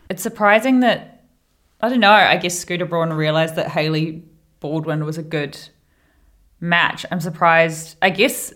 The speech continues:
yeah, just, I guess Justin had all his partying ways and it probably looked good for him to settle down with Hailey Bieber. And also I think Hailey's really close with them, isn't she?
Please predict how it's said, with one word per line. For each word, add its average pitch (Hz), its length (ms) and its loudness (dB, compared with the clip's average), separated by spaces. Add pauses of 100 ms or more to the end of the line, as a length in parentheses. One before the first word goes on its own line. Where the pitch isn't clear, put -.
(120)
yeah, 165 460 2
just, 160 300 -4
I - 80 2
guess 175 240 -4
Justin 175 360 -4
had 165 200 0
all 160 120 -2
his 156 140 -4
partying 156 500 0
ways 147 240 -2
and 143 80 -8
it - 60 -14
probably 151 200 -6
looked 156 280 -8
good 151 180 -6
for - 100 -12
him 160 140 -8
to 151 120 -12
settle 151 220 -8
down 143 240 -6
with 143 120 -12
Hailey 143 440 -10
Bieber. 151 300 -2
And 175 140 -4
also 151 320 -6
I 165 60 4
think 160 180 -4
Hailey's 147 460 -4
really 139 220 -8
close 151 380 -6
with 156 120 -10
them, 123 180 -8
isn't - 200 -12
she? 143 420 -8